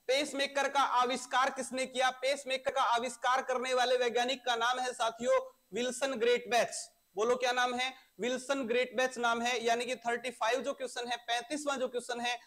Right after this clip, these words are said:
उसका exact answer जो है वो क्या रहेगा? Option B रहेगा। क्या रहेगा? Option B रहेगा। Question number thirty six, कौन सा भाग हाथी के गजदंत के रूप में बदलता है?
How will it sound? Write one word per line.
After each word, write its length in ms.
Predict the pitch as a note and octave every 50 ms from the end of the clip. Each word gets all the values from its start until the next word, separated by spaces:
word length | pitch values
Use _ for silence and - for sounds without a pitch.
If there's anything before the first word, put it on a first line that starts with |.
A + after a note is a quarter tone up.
| _ _ -
उसका 260 | A#3 A3+ - B3+ A#3 - -
exact 440 | A3 A3+ G3 F3+ F3+ A#3 C#4+ C#4 -
answer 320 | A#3+ A#3+ A#3+ A#3+ B3 A#3+ G#3+
जो 140 | G3+ A#3+
है 80 | A3+ A#3
वो 100 | A#3 A#3
क्या 160 | A#3 B3 A#3+ A#3
रहेगा? 360 | A#3 A3 A3+ A3+ A3+ A3+ A#3 A#3+ A#3 - - - -
Option 340 | A3+ A#3 A3+ - B3+ A#3+ A3+
B 180 | F#3+ A#3 A#3+
रहेगा। 360 | A3 G#3+ G3+ G3 F#3 F3 E3 B2+ - - _ _ _ _ _ -
क्या 120 | A3+ A#3+
रहेगा? 320 | B3 A#3+ A#3+ A#3+ A#3+ B3 B3+ B3 - - - - G#3+
Option 380 | A3+ A3 A3+ A#3+ A#3+ B3 B3+ B3+ - - _ - E3+
B 180 | F#3 A#3 B3
रहेगा। 360 | A3 A3 F#3+ G3+ F#3 E3+ D#3 B2 - - - _ _ _ _ _ _ _ _ _ _ _ _ _ _ _ _ _ _ _ _ _ _ _ _ _ _ _ _ _ -
Question 240 | A3+ A3+ A3+ C4+ C4+
number 220 | C4+ C4 C#4 B3+
thirty 280 | A#3+ B3 B3 A#3+ C4+ B3+
six, 300 | - - C4+ C4+ - - - - - _ _ _ _ _ _ _ _ _ _ - - _ _ _ _ _ _ _ _ _ - -
कौन 220 | B3 C4 C#4 C#4
सा 160 | C4 D#4 C#4+ B3+
भाग 440 | G#3+ G#3+ G#3+ A#3 A#3+ C4 B3+ A#3 B3 - - - - _ -
हाथी 440 | - A3 A3 A#3 - - C#4 C#4 C4
के 160 | - C#4 C#4+ A#3
गजदंत 600 | G3 G3 A#3+ B3+ G#3+ A3 G3 C#4 C#4+ C#4+ - D4+
के 160 | - - C4+ C4
रूप 180 | C4 B3+ - B3
में 140 | C4 C4
बदलता 340 | - B3 B3 A#3+ A#3 - A3+ G#3+
है? 200 | G3 E3 C3